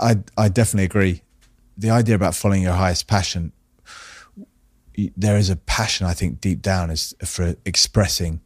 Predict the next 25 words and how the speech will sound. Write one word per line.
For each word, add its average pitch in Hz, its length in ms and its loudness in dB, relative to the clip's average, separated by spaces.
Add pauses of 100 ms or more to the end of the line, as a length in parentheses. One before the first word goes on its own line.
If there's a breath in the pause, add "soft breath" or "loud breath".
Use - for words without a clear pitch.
(1000)
who 107 80 6
you 92 260 4
are. 92 320 2
And, 85 200 -6
and 98 260 -2
there's 110 220 0
no 127 100 4
doubt 107 240 0
for - 100 -8
me 101 180 0
that 85 200 -6 (340)
rugby 90 580 0 (440)
for - 160 -6
that 92 240 0
period 92 220 0
of 80 40 -4
my 80 120 -2
life 85 420 -2 (240)
was 98 240 -4 (320)
what 101 160 -2
I 101 80 4
was 90 160 0
meant 92 180 0
to - 80 -10
do. 92 240 0